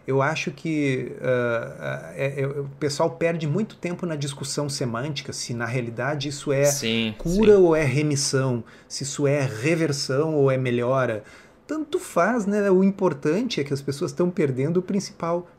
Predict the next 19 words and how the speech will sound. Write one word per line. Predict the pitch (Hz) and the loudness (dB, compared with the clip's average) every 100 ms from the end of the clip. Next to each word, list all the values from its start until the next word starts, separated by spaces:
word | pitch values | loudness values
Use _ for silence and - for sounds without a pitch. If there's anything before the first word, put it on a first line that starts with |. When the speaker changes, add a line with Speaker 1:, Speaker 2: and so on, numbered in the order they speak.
| - | -6
Speaker 1:
Tem | 180 | -6
pessoas | 170 196 - 135 113 | -4 -6 -2 0 0
diabéticas | 107 113 110 120 120 - 117 | -4 -8 -4 -4 -4 -8 -12
que | - | -12
estavam | - 123 120 | -4 -4 -2
injetando | 120 113 113 131 | -4 -4 -6 -4
insulina | 143 147 - 143 156 208 - - _ | -4 -6 -6 -4 -4 -6 -10 -20 _
e | 165 | -10
que | - - 190 - - - _ | -6 -2 -2 -4 -18 -20 _
agora, | 156 165 143 139 156 214 208 | -4 -2 2 4 4 0 -6
com | - 202 214 220 | -6 -2 -2 -4
dieta | 185 160 131 117 120 | -8 -2 -2 -2 -4
de | 117 | -6
baixo | 127 113 107 - | -4 -4 -4 -8
carboidrato, | - 113 127 135 135 139 - | -10 -8 -2 0 -2 -6 -8
estão | 214 196 - 165 156 185 - - - - | -8 -8 0 2 2 -2 -12 -20 -20 -14
sem | - - 190 220 214 | -6 -2 2 4 2
insulina | 190 185 147 151 190 202 - - - | 2 -2 -2 0 -2 -4 -10 -20 -6
e | 170 | -6